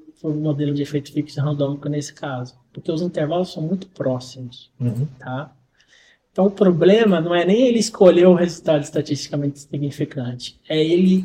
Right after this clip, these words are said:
Speaker 1: concluir a revisão com base na significância estatística.
Speaker 2: Perfeito.
Speaker 1: Ah, essa meta-análise que a gente fez, ela mostra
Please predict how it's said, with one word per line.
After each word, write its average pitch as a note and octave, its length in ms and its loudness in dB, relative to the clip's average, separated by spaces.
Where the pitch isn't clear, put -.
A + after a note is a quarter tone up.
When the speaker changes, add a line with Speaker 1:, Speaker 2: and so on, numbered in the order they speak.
Speaker 1:
concluir G3+ 720 4
a E3 60 4
revisão C#3+ 600 2
com G3 140 2
base D#3+ 360 2
na E3 100 -8
significância D3+ 640 -4
estatística. - 640 -10
Speaker 2:
Perfeito. - 460 -4
Speaker 1:
Ah, - 440 -10
essa F3 260 -2
meta-análise D#3+ 640 -2
que - 80 -12
a C3 60 -2
gente B2+ 240 -4
fez, F#3+ 400 2
ela D#3+ 200 -4
mostra F3 640 -6